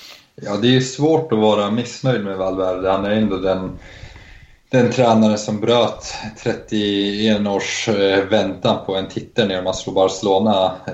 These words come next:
i Supercopan förra året, oavsett vi-, hur mycket vikt man lägger i den titeln, så är det en titel. Och, eh, det förtjänar respekt. Eh, Valverde är en s-, tränare som faktiskt, ja, men någonstans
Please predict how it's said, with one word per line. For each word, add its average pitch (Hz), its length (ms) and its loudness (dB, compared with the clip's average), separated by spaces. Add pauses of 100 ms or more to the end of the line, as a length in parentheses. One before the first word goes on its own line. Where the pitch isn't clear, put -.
i 95 80 -4
Supercopan 98 720 0
förra 92 240 2
året, 92 280 0
oavsett 92 640 -2
vi-, 87 360 -6
hur 95 120 -2
mycket 90 240 -2
vikt 90 200 -2
man 90 140 -2
lägger 92 220 0
i 92 100 2
den 95 240 0
titeln, - 400 -4 (180)
så - 140 2
är 131 80 6
det 123 60 4
en 110 100 4
titel. - 400 -2 (340)
Och, 104 440 -4
eh, 98 240 2
det 120 140 4
förtjänar 110 400 2
respekt. - 640 -6
Eh, - 640 -10
Valverde 101 1000 2 (160)
är 113 340 2
en 107 80 4
s-, - 160 -6 (560)
tränare 107 400 2
som 101 180 -8
faktiskt, - 720 -4 (460)
ja, 151 160 4
men 143 160 6
någonstans 127 800 2